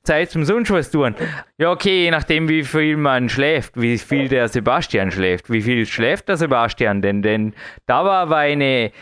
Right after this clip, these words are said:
aktuelle Information, die sich ein bisschen nicht so gedeckt hat mit der letzten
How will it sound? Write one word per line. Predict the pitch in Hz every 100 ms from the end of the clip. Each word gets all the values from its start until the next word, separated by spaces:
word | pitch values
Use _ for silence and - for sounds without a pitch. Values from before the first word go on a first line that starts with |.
| - 285
aktuelle | 156 208 - 196 170
Information, | 160 151 147 131 - 120 180 196
die | 175
sich | 165
ein | 151
bisschen | 151 147 156 139 131 156 - - -
nicht | 139 180 214 -
so | 165
gedeckt | 135 143 170 -
hat | 170
mit | 156 -
der | 139 123 123
letzten | 110 131 - - 196 208